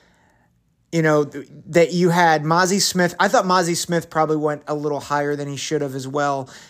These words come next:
uh, to the Cowboys at twenty-seven. Deonte Banks, corner out of Maryland,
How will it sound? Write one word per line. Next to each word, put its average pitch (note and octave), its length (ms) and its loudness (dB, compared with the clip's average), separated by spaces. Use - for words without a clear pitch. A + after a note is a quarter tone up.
uh, C3+ 260 -4
to - 200 -4
the C#3 80 -8
Cowboys F3+ 720 4
at C#3 100 -6
twenty-seven. F3+ 840 -2
Deonte F#3 560 2
Banks, F#3+ 720 -2
corner F#3+ 400 2
out F#3 120 4
of D#3+ 40 0
Maryland, F#3 800 0